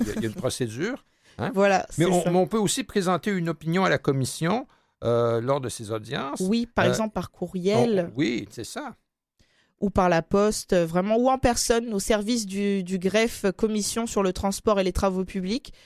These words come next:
Speaker 2: Donc, c'est à la même adresse, euh, au, au, euh, au, euh,
Speaker 1: Cent cinquante-cinq ?
Speaker 2: au salon. Oui, tout à fait, mais au, voilà, à la salle, euh, salle de conseil, je cherchais le
Speaker 1: D'accord.
Speaker 2: mot, au cent cinquante-cinq rue Notre-Dame-Est
Speaker 1: Est.
Speaker 2: à Montréal.
Speaker 1: Bon, parfait. Et, et ça, c'est important de se faire entendre parce que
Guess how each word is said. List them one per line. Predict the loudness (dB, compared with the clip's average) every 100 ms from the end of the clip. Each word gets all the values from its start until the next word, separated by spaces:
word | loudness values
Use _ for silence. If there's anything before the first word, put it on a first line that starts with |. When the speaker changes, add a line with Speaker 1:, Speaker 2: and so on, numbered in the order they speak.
| _ -2
Speaker 2:
Donc, | 0
c'est | 2
à | 4
la | 4
même | 2 2
adresse, | 2 2 0 0 -2 2
euh, | 2 2
au, | 2 2 0 -2 -4 -6 -6
au, |
euh, | -6 -8 -12 -18 -20 _ _ _ _ _
au, | -2 0
euh, | 0 -2 -4 -8 -14 -12
Speaker 1:
Cent | -6 -4
cinquante-cinq ? | -2 -2
Speaker 2:
au |
salon. | 0 2 2 0 -2 -2
Oui, | 0 0
tout | 0
à | 0
fait, | 2 0
mais | 2 2
au, | 2
voilà, | 2 2
à | 2
la | 0
salle, | 0 2 4
euh, | 2
salle | 0 0 0
de | -2
conseil, | -2 -6 -2 0 2 -2
je | -4 -8
cherchais | -8 -2 0
le | 0
Speaker 1:
D'accord. | 0
Speaker 2:
mot, | -2 -6 -16 _
au | 0
cent | 2 2
cinquante-cinq | 2 2 0 0 -2 0
rue | -2 0
Notre-Dame-Est | 0 0 0 2 0 0 -4 -2 0 0 0 0
Speaker 1:
Est. |
Speaker 2:
à | 2 2
Montréal. | 0 -2 -2 -4 -8 -14 _
Speaker 1:
Bon, | -20 -6 -4 -4
parfait. | -6 -4 0 0
Et, | 0 -4 -4
et |
ça, | -4 -4
c'est | -2
important | -2 -2 -2 -2
de |
se | -4
faire | -2 -2 -2
entendre | -4 -6 -8 -8
parce | -10 -6
que | -8